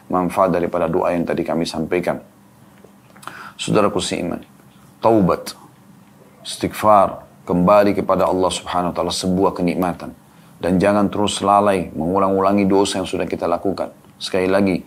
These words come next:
kita mungkin bisa terjerumus dalam dosa atau pernah terjerumus. Namun,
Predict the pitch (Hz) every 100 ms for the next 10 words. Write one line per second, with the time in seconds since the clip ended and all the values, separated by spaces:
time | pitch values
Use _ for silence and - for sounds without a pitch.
0 | - - - 87 98 104 101 95 92 90
1 | 90 90 90 90 104 92 82 78 113 107
2 | 95 92 101 117 98 - - - - -
3 | 87 104 104 -